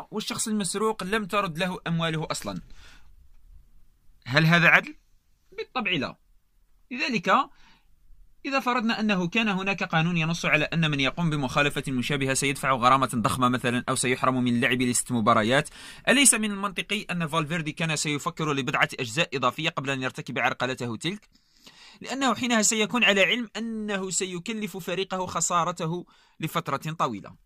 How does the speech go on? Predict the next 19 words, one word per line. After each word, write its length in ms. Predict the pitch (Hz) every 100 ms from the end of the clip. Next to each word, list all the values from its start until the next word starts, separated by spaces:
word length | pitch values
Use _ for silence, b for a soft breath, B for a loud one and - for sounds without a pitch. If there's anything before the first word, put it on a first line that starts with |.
| _ _ _ _ _ _ _ _ _ _ _ _ _ - - b b b
مثلما 320 | 127 160 185
كان 220 | 185 262 269
سيفكر 460 | 240 233 - -
راموس 480 | 214 196 185 214 -
أكثر 300 | 233 - 208
قليلًا 380 | - 170 180 202
قبل 220 | 190 185
أن 120 | 175 170
ينفذ 360 | 175 175 175
عرقلته 520 | 156 156 160 165 160
الشهيرة 380 | 156 - 151 160
على 220 | 147 143
كاراسكو 460 | 143 143 151 143 139
في 140 | 143
نهائي 320 | 135 135 151 135
دوري 240 | 139 135
أبطال 340 | - - 143
أوروبا 340 | - 127 143 143
سنة 240 | 147 135